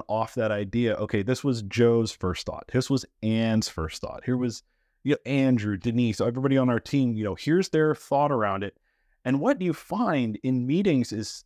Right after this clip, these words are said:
is so many times people are talking about the same thing, but they're, they're using different vocabulary or, and, like, "Well, no, we're, we're talking about the same concept. You're just describing this way and I'm describing it that way." A mind map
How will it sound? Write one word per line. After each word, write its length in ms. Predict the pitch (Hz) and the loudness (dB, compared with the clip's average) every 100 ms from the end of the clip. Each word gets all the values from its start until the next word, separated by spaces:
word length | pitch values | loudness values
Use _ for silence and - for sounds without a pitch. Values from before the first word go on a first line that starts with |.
| - | -8
is 120 | 120 | -8
so 240 | - - 196 | -4 0 2
many 200 | 233 170 | 2 0
times 500 | - 180 151 135 - _ _ _ _ _ _ - | -2 -2 0 -2 -6 _ _ _ _ _ _ -2
people 240 | 247 359 | 0 2
are 80 | 359 | 2
talking 480 | - 139 151 208 185 | 0 -4 0 0 2
about 240 | 165 170 | 2 0
the 80 | 147 | -2
same 360 | - 143 143 143 | 0 2 2 0
thing, 480 | - 120 127 160 | -2 0 2 2
but 140 | 143 127 | 0 0
they're, 180 | 123 107 127 117 | 0 -2 -4 0
they're 120 | 127 | 0
using 500 | 117 127 143 135 110 - | 0 -2 0 0 -2 -4
different 540 | 127 - 143 123 - 104 | -4 0 0 0 -4 -6
vocabulary 1120 | 104 131 - 123 120 127 131 135 139 143 120 | 0 0 0 -4 -2 0 0 2 2 2 0
or, 160 | 98 - | -2 -2
and, 200 | 120 127 147 | -2 -2 -2
like, 300 | - 156 - | -2 -2 -2
"Well, 240 | 123 180 | -2 0
no, 140 | 190 196 | 2 2
we're, 140 | 185 | 0
we're 160 | 185 214 | 0 -2
talking 440 | 202 220 214 185 | 0 0 2 0
about 280 | 151 147 139 | 2 2 0
the 60 | |
same 260 | 131 143 135 | 0 0 0
concept. 520 | - 170 170 131 117 | 0 -2 0 -2 -2
You're 140 | 131 151 | 0 0
just 180 | 156 | 0
describing 500 | 127 - 120 120 113 | -4 -2 2 2 2
this 200 | 110 135 | -2 -2
way 60 | 123 | -2
and 80 | 123 | -2
I'm 100 | 117 | -2
describing 420 | 110 110 113 101 | -4 -4 -4 -4
it 80 | 98 | -2
that 220 | 156 - | -2 -2
way." 260 | 92 95 - _ _ _ _ _ - | -6 -8 -10 _ _ _ _ _ -2
A 80 | 139 | 0
mind 420 | 139 196 269 123 | 2 4 4 2
map 300 | 107 92 | -2 -4